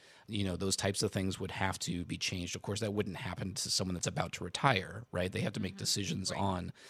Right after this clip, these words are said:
Speaker 1: you know, is that someone who's twenty years from retirement or thirty years, or where do you start those kinds of changes?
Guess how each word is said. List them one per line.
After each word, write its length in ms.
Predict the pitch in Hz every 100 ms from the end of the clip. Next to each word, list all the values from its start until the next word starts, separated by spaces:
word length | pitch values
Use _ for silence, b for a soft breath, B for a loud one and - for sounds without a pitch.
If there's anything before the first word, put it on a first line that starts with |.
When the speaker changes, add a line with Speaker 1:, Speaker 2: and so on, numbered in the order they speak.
| B B
Speaker 1:
you 140 | 107
know, 140 | 101
is 100 | 98
that 160 | - -
someone 260 | - 92 92
who's 200 | 98 -
twenty 260 | - 147
years 280 | 98 85 87
from 160 | - 90
retirement 380 | 80 90 87
or 60 | 87
thirty 260 | - 107 92
years, 300 | 85 85 -
or 80 |
where 180 | 90 92
do 80 | 92
you 80 | 92
start 380 | - - 92 -
those 180 | 147
kinds 220 | - 101 -
of 80 |
changes? 500 | - 87 90 92 -